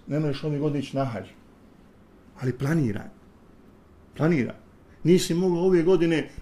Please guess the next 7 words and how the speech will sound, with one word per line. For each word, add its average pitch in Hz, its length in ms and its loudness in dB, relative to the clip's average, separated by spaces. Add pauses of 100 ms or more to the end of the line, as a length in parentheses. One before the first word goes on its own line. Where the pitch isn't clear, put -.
ne 156 120 2
znam, 156 180 0
proučiti 160 360 0
dva 170 320 -2
puta 160 320 -6
Kur'an, 160 360 0 (200)
hatmu. - 380 -6